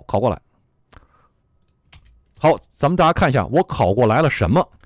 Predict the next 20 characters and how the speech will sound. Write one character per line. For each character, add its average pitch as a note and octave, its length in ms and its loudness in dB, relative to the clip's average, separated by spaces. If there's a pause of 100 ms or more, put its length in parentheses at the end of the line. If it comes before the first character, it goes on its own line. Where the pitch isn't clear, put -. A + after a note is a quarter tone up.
(400)
第 A#3 100 4
一 A#3+ 60 4
行 E3+ 180 2
备 F#3 160 4
注 E3 200 2
没 G#2+ 140 -2
说 C3+ 180 0
的， F2+ 140 -4
第 A3 140 2
二 E3+ 100 6
行 B2 260 0 (360)
定 D3+ 260 0
义 D3 160 -2
数 D3 240 -2
组 E2+ 160 -6
方 D#3+ 180 -2
法， E2+ 240 -6 (160)
第 F#3+ 220 2
三 G3+ 240 2
行 F2+ 240 -4